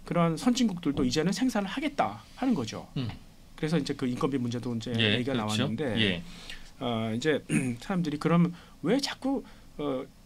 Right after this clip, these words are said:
Speaker 1: 예전에는 그냥 아무 생각 없이, 어, 뭐 신흥국 싸다.
Speaker 2: 음.
Speaker 1: 그래서 그냥 사오면 된다."
Speaker 2: 음.
Speaker 1: 이렇게 생각했는데 왜 이제 직접 만들어야 되느냐? 그러면은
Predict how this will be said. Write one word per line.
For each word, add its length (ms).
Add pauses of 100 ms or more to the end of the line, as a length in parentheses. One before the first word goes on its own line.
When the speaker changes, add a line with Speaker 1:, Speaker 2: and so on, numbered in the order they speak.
(180)
Speaker 1:
예전에는 480
그냥 320
아무 220
생각 300
없이, 500 (580)
어, 240
뭐 200
신흥국 440
싸다. 420 (200)
Speaker 2:
음. 140 (240)
Speaker 1:
그래서 200
그냥 140
사오면 320
된다." 380 (100)
Speaker 2:
음. 160
Speaker 1:
이렇게 160
생각했는데 640
왜 140
이제 200
직접 280
만들어야 380
되느냐? 640
그러면은 500